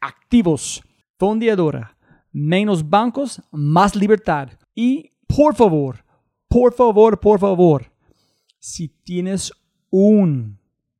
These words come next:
segundo, y obviamente lo tienes porque estás escuchando aquí, echa un vistazo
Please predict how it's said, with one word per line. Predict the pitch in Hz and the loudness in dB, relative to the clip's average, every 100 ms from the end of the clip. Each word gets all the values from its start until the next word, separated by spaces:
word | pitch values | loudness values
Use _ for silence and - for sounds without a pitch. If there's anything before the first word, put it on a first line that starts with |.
| _ | _
segundo, | - 180 151 160 151 131 147 | -6 -4 0 2 0 -2 -2
y | 160 | 2
obviamente | 156 151 160 147 143 156 - _ _ _ | 2 2 0 -4 -8 -14 -16 _ _ _
lo | 143 151 - _ - | -4 -4 -4 _ -6
tienes | 208 190 190 185 | -2 0 -2 -4
porque | - 156 151 | -6 -6 -6
estás | 143 156 135 | -8 -6 -8
escuchando | 135 - 143 - 135 131 | -10 -6 -8 -6 -8 -8
aquí, | 135 - 196 196 - _ _ _ - | -10 -10 -10 -10 -12 _ _ _ -2
echa | 175 170 208 | -2 0 0
un | 185 | -2
vistazo | 160 156 - 196 180 156 196 | -2 -6 -6 -8 -6 -6 -6